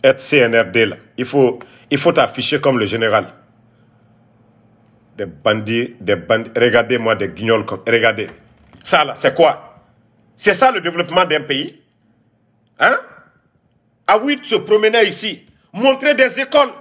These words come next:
au moment qu'ils venaient d'être nommés. Ils ont fait des tournées.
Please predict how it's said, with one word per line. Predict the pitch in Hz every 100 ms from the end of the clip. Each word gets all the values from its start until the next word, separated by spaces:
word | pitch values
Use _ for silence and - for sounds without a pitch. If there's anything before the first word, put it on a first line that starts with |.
| _ _ -
au | 254
moment | 285 294 294
qu'ils | 269 -
venaient | 247 285
d'être | 285 285
nommés. | 262 285 285 - _ _ _ _ 277
Ils | 262
ont | 262
fait | 294 262
des | 254
tournées. | - 302 302 254